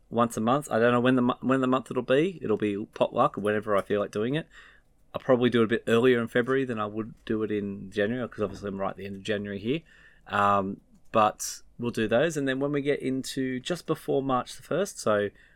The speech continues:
I think the first N R L game is March the first, um, we're gonna do a little bit of an intro to, to the, uh, Turning Points and Momentum Killers series that we're doing, I suppose it is. Well, it's really just the episodes. Uh, we'll do a bit of a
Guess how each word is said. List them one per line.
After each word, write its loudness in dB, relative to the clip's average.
I -10
think -6
the -16
first -2
N -2
R 0
L -2
game 0
is -8
March -6
the -20
first, -6
um, 0
we're 0
gonna -2
do 0
a 2
little 0
bit 0
of -4
an -4
intro 2
to, -4
to -8
the, -2
uh, 0
Turning 2
Points 0
and -4
Momentum -2
Killers 0
series 4
that 0
we're 0
doing, -2
I -2
suppose -2
it -2
is. -2
Well, -4
it's -10
really 0
just -6
the 2
episodes. 2
Uh, 2
we'll 0
do 6
a 6
bit 6
of 6
a 4